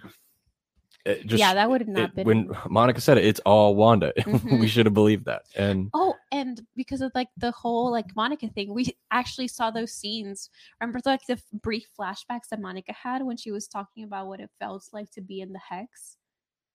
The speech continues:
Speaker 1: Like, when
Speaker 2: No.
Speaker 1: she went in, they showed the part where she's at the plot crying, and then, like, the burst,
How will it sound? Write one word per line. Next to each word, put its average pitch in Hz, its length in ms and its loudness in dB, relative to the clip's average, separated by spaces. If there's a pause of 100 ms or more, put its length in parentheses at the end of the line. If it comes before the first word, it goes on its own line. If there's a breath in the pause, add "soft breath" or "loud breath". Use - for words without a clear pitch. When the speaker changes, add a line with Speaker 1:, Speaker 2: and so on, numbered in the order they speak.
(280)
Speaker 1:
Like, 233 100 -4
when 208 140 2
Speaker 2:
No. 165 60 0
Speaker 1:
she 240 140 -6
went 208 220 -8
in, 214 220 -10 (360 loud breath)
they 254 160 2
showed 269 320 0
the 262 60 -4
part 233 280 -2
where 254 100 -4
she's 254 380 -6
at 208 200 0
the 220 80 -2
plot 208 480 -8
crying, 202 800 -8 (600)
and 233 180 -2
then, 214 180 -4
like, 214 280 -8
the 196 120 -8
burst, - 920 -14